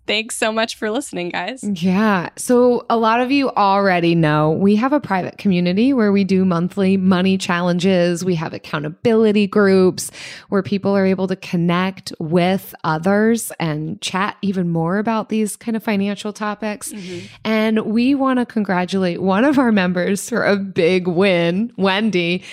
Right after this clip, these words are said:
Speaker 2: This really resonated with me. Wendy shared,
Speaker 1: It did, yeah.
Speaker 2: bought some chicken. <laughs> Yeah, you did, Wendy.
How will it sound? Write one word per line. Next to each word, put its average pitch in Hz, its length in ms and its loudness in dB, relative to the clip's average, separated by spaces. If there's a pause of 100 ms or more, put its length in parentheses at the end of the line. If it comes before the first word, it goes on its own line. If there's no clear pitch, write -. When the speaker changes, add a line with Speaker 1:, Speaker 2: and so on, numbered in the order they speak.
Speaker 2:
This 233 220 0
really 208 280 4
resonated 180 720 0
with 175 260 -4
me. 160 260 -2
Wendy 180 360 -2
shared, 170 480 0
Speaker 1:
It - 60 -8
did, 175 500 -2
yeah. 180 200 -2
Speaker 2:
bought 208 300 2
some 190 240 0
chicken. 208 720 0 (220)
<laughs> - 180 -14
Yeah, 226 540 2
you 240 180 2
did, 190 280 2
Wendy. 190 640 2